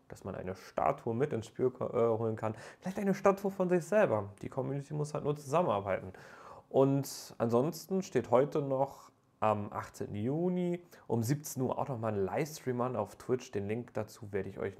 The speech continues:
auch nochmal unten in der Bio reinhauen. Dort könnt ihr nochmal vorbeischauen und die ersten Infos zu Anno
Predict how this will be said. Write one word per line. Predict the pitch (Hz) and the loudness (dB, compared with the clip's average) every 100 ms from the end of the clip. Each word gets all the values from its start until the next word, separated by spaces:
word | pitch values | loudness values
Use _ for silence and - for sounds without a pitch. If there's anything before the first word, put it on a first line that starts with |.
| - | -4
auch | 156 | -2
nochmal | 156 135 113 | 0 2 2
unten | - | 0
in | 110 | -4
der | 101 | -2
Bio | 131 160 | 0 2
reinhauen. | 120 113 107 107 110 - - - | 4 4 4 0 0 -6 -20 -8
Dort | 107 98 | -6 -4
könnt | 101 | -4
ihr | 101 | -4
nochmal | 95 95 | -6 -8
vorbeischauen | - 95 92 95 95 92 95 92 | -6 -6 -2 -2 -2 -4 -8 -8
und | - 104 - | -6 -8 -10
die | |
ersten | 95 98 - - 120 | -12 -12 -12 -10 -4
Infos | 170 180 - 139 131 - | -4 -4 -6 -10 -10 -12
zu | - - | -14 -10
Anno | 113 107 104 107 | -10 -8 -8 -8